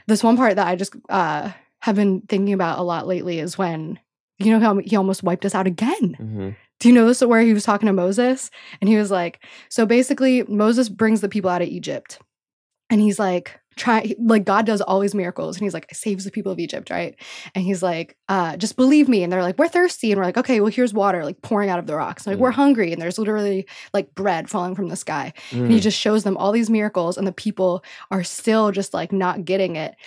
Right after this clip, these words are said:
Speaker 2: Mm.
Speaker 1: So by, before he could even get the Ten Commandments down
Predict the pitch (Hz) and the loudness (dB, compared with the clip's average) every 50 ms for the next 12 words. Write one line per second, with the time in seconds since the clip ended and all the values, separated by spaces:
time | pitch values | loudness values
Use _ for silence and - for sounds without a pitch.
0 | - - - 98 - - 220 214 202 196 190 - - 190 190 220 214 208 202 196 | -20 -14 -12 -6 -2 0 2 4 4 4 2 0 -2 0 2 2 2 2 0 0
1 | - 208 196 - 254 262 247 262 - 220 254 208 214 185 - 226 226 - 202 - | -2 -2 0 4 4 4 4 4 2 2 2 2 2 2 0 -2 -2 -2 -4 -4
2 | - 214 202 196 208 196 190 196 190 165 160 - - 196 180 180 180 180 175 190 | -2 -2 -2 0 0 0 0 0 -2 -4 -6 -6 -2 -2 0 0 0 -2 -4 -6